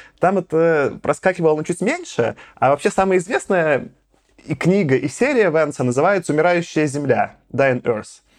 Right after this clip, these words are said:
В пятидесятом году была, собственно говоря, там первая книга, и потом в шестидесятые, вот в том же шестьдесят шестом году, что мы сейчас обсуждаем, были «Глаза другого мира», которая, она называется, вся серия, «Умирающая земля».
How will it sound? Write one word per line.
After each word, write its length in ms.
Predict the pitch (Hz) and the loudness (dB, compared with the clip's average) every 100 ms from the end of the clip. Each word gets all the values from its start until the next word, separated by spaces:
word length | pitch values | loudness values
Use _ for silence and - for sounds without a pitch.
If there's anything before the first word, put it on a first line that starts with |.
| _ _ | _ _
В 80 | - | -6
пятидесятом 380 | 139 175 147 | 0 0 0
году 260 | 135 139 156 | -2 0 0
была, 180 | 123 120 | 2 0
собственно 220 | - 127 | -2 -2
говоря, 100 | 117 | 0
там 160 | 123 131 | 0 -2
первая 320 | 302 233 180 | 0 0 0
книга, 320 | - 175 135 | 0 0 0
и 60 | 127 | 0
потом 420 | 123 170 147 - | 0 0 0 -8
в 40 | |
шестидесятые, 560 | - 127 120 226 247 175 | -4 -4 0 0 0 0
вот 160 | 143 - | 0 -2
в 20 | |
том 140 | 143 | -4
же 80 | 123 | -2
шестьдесят 160 | - 127 | -2 -4
шестом 180 | - 131 | -2 -2
году, 260 | 131 127 123 | 0 0 -2
что 160 | - | -2
мы 80 | 113 | -4
сейчас 160 | 117 110 | -4 -6
обсуждаем, 720 | - 117 117 123 110 107 - _ - | -4 -2 0 2 0 -2 -6 _ -10
были 180 | 123 131 | -2 -2
«Глаза 200 | 120 135 | 0 0
другого 300 | 123 117 127 | 0 0 0
мира», 580 | 131 220 277 240 175 151 - - - | 2 2 2 2 0 -2 -6 -20 -8
которая, 520 | 151 165 196 165 143 - - | -2 2 4 4 0 -4 -2
она 160 | 143 | 2
называется, 720 | 160 156 165 208 240 175 - | 2 2 2 2 2 0 -2
вся 180 | 131 139 | 0 0
серия, 540 | 131 156 156 139 120 113 | 0 2 2 4 2 0
«Умирающая 580 | 139 139 135 123 - 127 | 0 2 2 2 0 -2
земля». 540 | 117 123 120 107 110 | 0 -2 0 0 -2